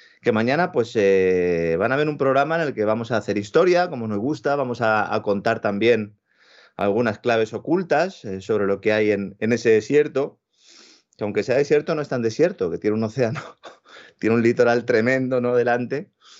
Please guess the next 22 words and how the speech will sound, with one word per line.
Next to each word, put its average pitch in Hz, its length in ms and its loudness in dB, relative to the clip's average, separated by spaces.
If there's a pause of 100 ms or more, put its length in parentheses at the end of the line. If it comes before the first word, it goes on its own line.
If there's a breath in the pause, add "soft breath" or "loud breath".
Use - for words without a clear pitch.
(120)
que 87 100 -4
también 104 300 -2
es 110 40 0
determinante, 104 840 -2 (340 soft breath)
no 156 100 2
solo 135 320 2 (100)
por 101 120 -4
su 117 100 -6
posición 107 340 -2
geográfica, 110 640 0
sino 104 200 -6
también 98 300 -2
económica, 101 720 -2 (400 soft breath)
y 101 100 -2
también, 113 480 2
eh, 95 260 0
para 95 300 2
ver, 120 280 4
eh, 104 260 -4
o 107 140 -4
para 107 200 0
dirimir 123 640 0